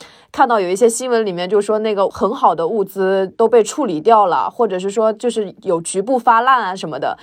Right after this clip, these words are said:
然后好多那种上海市民就在下面留言，呃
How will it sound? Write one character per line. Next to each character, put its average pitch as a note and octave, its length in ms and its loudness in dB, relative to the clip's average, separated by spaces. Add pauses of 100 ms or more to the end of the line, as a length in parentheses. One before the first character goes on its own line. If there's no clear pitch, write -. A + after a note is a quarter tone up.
(180)
然 G#3 140 4
后 C4 140 -2
好 A#3+ 220 2
多 G#3+ 160 2
那 C4 160 -2
种 G3 340 0
上 F#4 240 2
海 A3+ 160 0
市 G#3+ 160 -8
民 G3+ 100 -2
就 G#3 80 2
在 G#3 120 6
下 A#3 160 2
面 F#3+ 180 -4
留 F3 200 -2
言， D#3+ 260 -2 (380)
呃 A#3 260 4